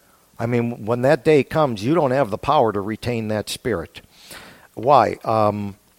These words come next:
"Neither hath he power in the day of death." You can't retain it in the day of death.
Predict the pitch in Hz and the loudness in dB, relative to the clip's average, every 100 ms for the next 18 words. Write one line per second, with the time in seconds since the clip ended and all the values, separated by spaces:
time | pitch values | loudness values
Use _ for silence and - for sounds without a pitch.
0 | _ _ _ _ _ _ - - 104 117 | _ _ _ _ _ _ -18 -14 -6 -2
1 | 131 139 135 139 147 - 131 135 147 160 | 2 2 4 2 0 -2 2 4 4 2
2 | 135 127 120 131 135 127 156 - 104 - | 0 -4 -2 0 0 2 0 -2 -10 -6
3 | 123 123 127 127 - 131 139 - 131 127 | -6 -4 -6 -6 -6 -6 -6 -6 -8 -6
4 | 123 143 127 151 160 | -2 -2 0 0 0